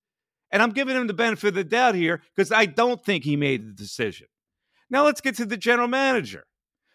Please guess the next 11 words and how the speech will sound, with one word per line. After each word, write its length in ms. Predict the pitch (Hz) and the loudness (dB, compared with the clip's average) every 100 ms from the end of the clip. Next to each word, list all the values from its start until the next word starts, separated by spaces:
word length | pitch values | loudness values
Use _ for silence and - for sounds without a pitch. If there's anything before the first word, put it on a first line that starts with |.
| _ - | _ -2
who 100 | 247 | 0
everybody 400 | 285 277 262 208 | 0 2 2 2
was 180 | 185 | -2
so 300 | - - 277 | -6 2 2
sweet 440 | 262 - 214 233 202 | 2 -4 -6 -4 -2
on. 160 | 127 | -4
It's 140 | 139 143 | -6 -8
amazing 800 | 147 160 185 202 147 98 87 85 _ _ _ _ _ _ _ _ | -10 -8 -6 -4 -6 -8 -18 -20 _ _ _ _ _ _ _ _
how 160 | - 139 | -6 -4
everybody 480 | 185 170 127 127 120 | -2 -4 -2 -2 -2
w-, 140 | 117 | -6